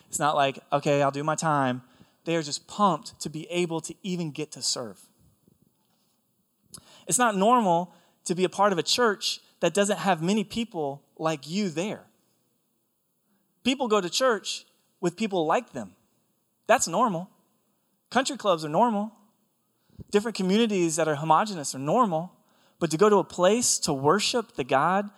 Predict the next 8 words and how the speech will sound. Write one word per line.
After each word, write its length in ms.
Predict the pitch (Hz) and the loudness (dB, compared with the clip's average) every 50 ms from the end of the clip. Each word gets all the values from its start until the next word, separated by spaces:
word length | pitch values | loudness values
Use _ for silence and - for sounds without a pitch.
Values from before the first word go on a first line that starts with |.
| _ - | _ -10
of 80 | 160 139 | -8 -6
the 80 | 135 131 | -4 -2
universe 480 | 143 165 196 202 226 226 226 220 - | -2 0 0 0 0 -2 -2 -2 -4
with 160 | - 143 - _ _ _ _ _ _ _ _ _ _ _ | -6 -8 -8 _ _ _ _ _ _ _ _ _ _ _
so 380 | - - - - 220 214 214 226 | -6 -2 0 4 4 4 4 4
many 220 | 233 233 220 220 | 2 2 0 0
different 320 | 196 220 214 - 220 196 - | 0 0 0 0 -2 -4 0
people, 500 | 214 220 214 - 247 240 247 247 247 | -2 -2 0 2 0 0 0 -2 -6